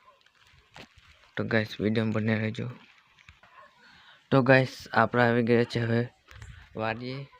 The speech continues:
તમે જોઈ શકો છો। तो અમારી આ વાડી છે, તમે જોઈ શકો છો। ये टाटर है और गाइस, ये है बाथरूम हमारा, और ये है देसी हमारा खातर,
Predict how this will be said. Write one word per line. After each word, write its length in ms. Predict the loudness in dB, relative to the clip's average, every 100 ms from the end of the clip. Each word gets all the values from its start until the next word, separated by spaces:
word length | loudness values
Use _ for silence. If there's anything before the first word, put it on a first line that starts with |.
| _ _ _ _ -16
તમે 140 | -14
જોઈ 200 | -10 -10
શકો 260 | -12 -16 -20
છો। 180 | -20 -18 -20 _ _ _ _ _ _ -10 -10 -10 -16 -18 -20 _ _ -10
तो 40 | -6
અમારી 400 | -4 -2 -4 -6 -10 _ -4
આ 80 | 0
વાડી 320 | 0 -2 -6
છે, 200 | -8 -10 -10 -14 _ _ _ _ _ -20 -20 -20 _
તમે 160 | -8 -4
જોઈ 120 | -2 -4
શકો 300 | -4 -8 -6
છો। 140 | -4
ये 160 | -2 -4 -4
टाटर 340 | -6 -4 -6
है 160 | -6 -8 -12 _ -20 -20 -20 -20 _ -20 _ _
और 140 | -6 -4
गाइस, 280 | -4 -6 -4
ये 80 | -4
है 80 | -4
बाथरूम 400 | -6 -6 -4 -4
हमारा, 320 | -4 -4 -6 -10 _ _ _ _ -18 -16 -16 _ _ _ -4
और 100 | -2
ये 160 | -2
है 160 | -2 -6 -8 -14 -4
देसी 320 | -2 0 0
हमारा 340 | 0 -2 -4 -10 -10
खातर, 360 | -8 -2 -2